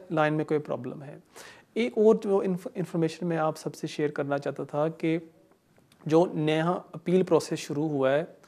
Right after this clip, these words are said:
courts की तरफ से कि अभी नाइंटी नाइन percent of appeals आपको submit करने होते हैं online।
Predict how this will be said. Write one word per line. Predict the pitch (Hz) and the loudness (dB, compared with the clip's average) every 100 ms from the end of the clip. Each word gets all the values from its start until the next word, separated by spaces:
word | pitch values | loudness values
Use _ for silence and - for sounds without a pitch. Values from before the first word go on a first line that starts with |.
| _ _ _ _ _ _ _ _ _ - | _ _ _ _ _ _ _ _ _ -4
courts | - 165 165 | 2 4 2
की | 165 | -2
तरफ | 151 139 | 0 -2
से | - 156 170 196 - | 0 0 0 -4 -12
कि | - 165 | -12 -4
अभी | 165 196 | -2 -2
नाइंटी | 202 175 156 185 190 | -4 -2 0 0 0
नाइन | 190 156 165 | 0 0 -2
percent | 160 165 156 | -2 -2 -4
of | 151 | -6
appeals | 147 135 151 175 - _ _ - | -6 -4 -4 -6 -10 _ _ 0
आपको | 165 165 - 175 | 4 4 2 -4
submit | - 151 185 | -2 0 0
करने | - 147 147 | 2 0 2
होते | 156 131 127 156 | 0 -2 -2 -2
हैं | - - | -2 2
online। | 147 147 135 123 | 2 2 0 -4